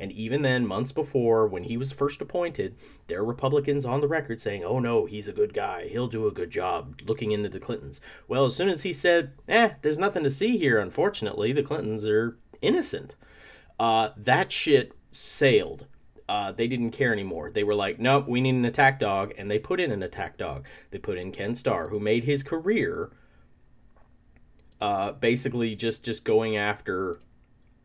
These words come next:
uh, Clinton for complete and total bullshit. It's absolutely nuts. It's nuts.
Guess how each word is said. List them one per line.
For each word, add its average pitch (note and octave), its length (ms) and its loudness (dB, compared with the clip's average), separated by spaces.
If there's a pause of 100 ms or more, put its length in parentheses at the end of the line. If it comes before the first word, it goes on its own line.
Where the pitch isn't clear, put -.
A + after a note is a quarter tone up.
(480)
uh, C#2+ 260 -8 (260)
Clinton G#2+ 340 -6 (240)
for G2 540 0 (360)
complete A#2 520 -4
and F#2+ 340 -8
total G#2+ 260 -2
bullshit. - 520 -6 (1000)
It's - 380 -2 (260)
absolutely B2+ 540 0
nuts. G2 420 -6 (500)
It's C#3 220 -4
nuts. D#3 460 -6